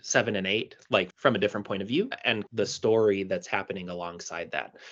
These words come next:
So I think it would be interesting to see how the T V shows handle that, or how the streaming shows handle that as they're coming together, and where this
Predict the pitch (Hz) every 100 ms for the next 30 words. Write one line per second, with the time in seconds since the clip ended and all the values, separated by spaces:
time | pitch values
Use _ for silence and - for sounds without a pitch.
0 | - - 139 120 123 175 160 127 110 -
1 | 175 180 131 101 92 90 107 - - 101
2 | 95 95 _ _ - - 107 98 98 95
3 | 92 - 92 - 101 117 117 107 90 87
4 | - 90 90 85 82 80 92 - - 101
5 | 98 92 - - - - 127 113 92 90
6 | 82 - 80 78 78 82 - - - -
7 | 101 90 87 - 82 80 - - 71 -
8 | - _ - _ _ _ - 92 90 92
9 | 87 87 85 85 - - _ _ _ _
10 | _ - - -